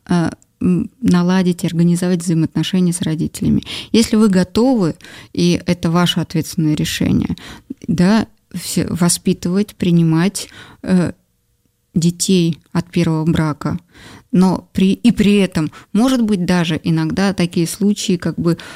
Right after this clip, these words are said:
всё-таки увеличить дистанцию между собой и родителями. Да, это ваш выбор. Если вы можете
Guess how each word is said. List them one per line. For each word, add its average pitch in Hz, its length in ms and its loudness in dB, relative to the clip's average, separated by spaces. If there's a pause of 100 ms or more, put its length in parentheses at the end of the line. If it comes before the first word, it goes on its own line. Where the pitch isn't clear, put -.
(200)
всё-таки 214 680 2 (520)
увеличить 190 500 4
дистанцию 175 560 -2
между 165 320 -2
собой 151 460 -2
и - 20 -2
родителями. - 760 -4 (540)
Да, 196 220 4
это 196 160 -2
ваш 170 280 -2
выбор. - 320 -4 (840)
Если 214 260 4
вы 220 140 4
можете 220 540 2